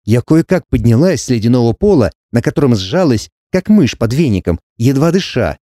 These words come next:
и на нетвёрдых ногах подошла к столу, к которому был прикован Харликин.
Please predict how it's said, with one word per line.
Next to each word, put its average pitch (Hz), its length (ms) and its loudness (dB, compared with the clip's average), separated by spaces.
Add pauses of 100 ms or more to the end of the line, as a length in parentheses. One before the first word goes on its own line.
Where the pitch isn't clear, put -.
(200)
и 143 140 0
на 147 80 2
нетвёрдых 139 640 0
ногах 127 520 0 (240)
подошла 151 360 -2
к - 60 -10
столу, 151 420 0
к - 60 -18
которому 127 380 2
был 156 180 0
прикован 123 460 0
Харликин. 113 640 -2